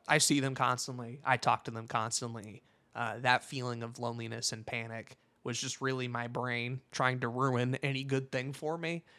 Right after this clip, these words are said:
And the, the longer I've been here, uh, it's gotten a lot better. Sleep helps a lot when you're moving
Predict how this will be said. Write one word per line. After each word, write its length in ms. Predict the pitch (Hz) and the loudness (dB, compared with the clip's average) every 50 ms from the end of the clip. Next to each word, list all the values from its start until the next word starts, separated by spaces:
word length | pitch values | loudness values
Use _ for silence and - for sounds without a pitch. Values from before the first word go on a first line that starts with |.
| - _ _ - | -20 _ _ -4
And 240 | 135 127 123 120 131 | -2 -2 -2 -4 -4
the, 440 | 131 117 120 113 113 110 - 147 - | -4 -2 -2 -2 -2 -4 -6 -6 -2
the 100 | - 143 | -2 0
longer 480 | 135 131 135 135 143 139 131 127 123 123 | 4 6 8 8 8 6 4 4 4 4
I've 180 | 123 120 117 | 4 2 2
been 200 | 123 123 127 127 | -2 -4 -4 -4
here, 340 | 120 139 135 131 135 135 135 - _ _ _ _ _ _ _ - - | -4 -4 -4 -2 -2 -4 -6 -8 _ _ _ _ _ _ _ -8 -4
uh, 340 | 135 127 117 113 107 135 151 - | -2 0 0 -2 -2 -4 -4 -2
it's 180 | 139 131 - | -2 -2 2
gotten 320 | - 139 131 127 127 127 - | 4 6 6 6 4 2 -4
a 80 | - 127 | -6 -8
lot 480 | 123 - - - 123 127 135 - 139 | -8 -8 -10 -6 -4 -4 -6 -6 -6
better. 340 | 139 151 131 131 127 127 131 - | -8 -8 -6 -6 -8 -10 -8 -6
Sleep 460 | - - - - - 156 160 - - | -4 -2 -2 0 2 0 0 0 -2
helps 320 | - 170 156 151 - - - | 2 2 2 4 2 0 -2
a 40 | |
lot 420 | 160 147 147 151 156 156 156 - - - _ - - _ _ | 0 2 2 4 4 2 2 0 -4 -12 _ -20 -20 _ _
when 140 | - 143 139 | 0 0 2
you're 100 | 135 139 | 2 4
moving 580 | 139 143 156 165 170 147 156 160 160 160 165 | 6 6 8 8 8 8 6 6 4 4 0